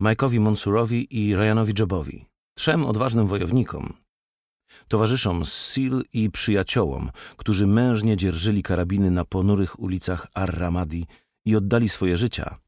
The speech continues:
aby inni mogli żyć. Przedmowa. A więc byłem w-, Wiele opowieści wojennych zaczyna się w ten sposób. W oddziałach seal podśmiewamy się z ludzi, którzy opowiadają upiększone historie o sobie.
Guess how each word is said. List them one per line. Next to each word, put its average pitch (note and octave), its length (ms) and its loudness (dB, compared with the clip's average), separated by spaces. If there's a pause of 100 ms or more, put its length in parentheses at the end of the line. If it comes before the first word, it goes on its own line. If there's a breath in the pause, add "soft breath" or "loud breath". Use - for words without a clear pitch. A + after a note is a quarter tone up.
aby E2 220 -6 (120)
inni G#2 420 4
mogli C#2 320 -4
żyć. - 380 -12 (1120)
Przedmowa. G#2+ 520 -2 (1200)
A F2 100 -2
więc F3 460 2
byłem C#3+ 540 2
w-, A#2+ 360 0 (840)
Wiele B2+ 440 2
opowieści F#2 460 0
wojennych F#2+ 520 2
zaczyna G#2 340 0
się A2 120 -2
w - 60 -12
ten A#2+ 160 0
sposób. - 520 -10 (580 loud breath)
W - 80 -4
oddziałach A#2 440 0
seal D3+ 320 -2
podśmiewamy E3 600 0
się F#2+ 140 0
z E2+ 80 -2
ludzi, G2 240 0
którzy G2+ 320 -2
opowiadają F#2+ 560 0
upiększone G2 640 -2
historie G#2 460 -2
o A2 40 -4
sobie. - 400 -6